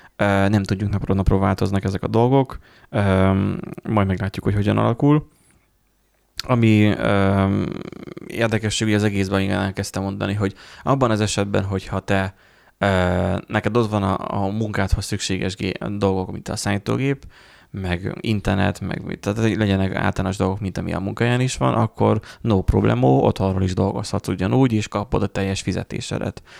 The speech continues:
De hogyha nincsen nálad a gép, és nem tudsz bedolgozni, akkor kötelezően szabadságra küldenek, valami ilyesmi volt.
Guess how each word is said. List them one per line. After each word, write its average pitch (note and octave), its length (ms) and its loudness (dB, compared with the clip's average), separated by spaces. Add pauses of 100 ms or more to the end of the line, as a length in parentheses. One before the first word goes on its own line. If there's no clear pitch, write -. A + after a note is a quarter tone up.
(280)
De A2+ 80 -4
hogyha C3+ 380 2
nincsen A2+ 380 0
nálad G2 260 2
a G2 60 2
gép, G2 260 -2
és A2+ 80 -6
nem A2+ 180 0
tudsz A2 140 0
bedolgozni, B2 580 0
akkor A#2 160 0
kötelezően F#2 480 -2
szabadságra - 560 -6
küldenek, - 540 -8
valami - 260 -4
ilyesmi - 360 -8
volt. - 420 -10